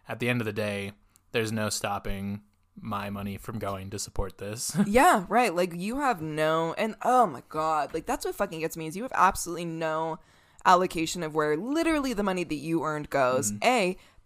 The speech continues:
Speaker 2: B, you don't even get to know. Like,
Speaker 1: No.
Speaker 2: I was talking to somebody a long time ago. It's like, I would love an itemized receipt.
Speaker 1: Oh, yeah.
Speaker 2: Like,
Speaker 1: That'd be great,
Speaker 2: of
Speaker 1: huh?
Speaker 2: where did my, like, by the way, what I just had to fucking pay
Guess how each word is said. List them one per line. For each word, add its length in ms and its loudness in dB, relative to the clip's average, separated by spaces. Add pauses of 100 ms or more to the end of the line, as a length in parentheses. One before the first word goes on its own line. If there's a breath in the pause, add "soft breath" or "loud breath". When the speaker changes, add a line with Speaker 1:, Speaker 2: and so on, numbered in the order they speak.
(100)
Speaker 2:
B, 420 0
you 120 2
don't 140 4
even 180 0
get 160 0
to 120 0
know. 600 0
Like, 220 0 (160 soft breath)
Speaker 1:
No. 300 -8
Speaker 2:
I 100 6
was 140 2
talking 240 4
to 60 0
somebody 320 2
a 60 4
long 200 0
time 240 -2
ago. 160 0
It's 120 0
like, 180 -4
I 60 2
would 120 0
love 240 8
an 80 2
itemized 500 0
receipt. 640 -6 (180)
Speaker 1:
Oh, 200 4
yeah. 380 0 (160)
Speaker 2:
Like, 260 8
Speaker 1:
That'd 100 -8
be 140 -6
great, 600 -4
Speaker 2:
of 220 8
Speaker 1:
huh? 60 -6
Speaker 2:
where 240 4
did 140 0
my, 260 6
like, 340 4 (560 loud breath)
by 180 12
the 80 0
way, 460 6
what 140 6
I 80 6
just 180 -2
had 120 -2
to 60 -6
fucking 380 -2
pay 420 2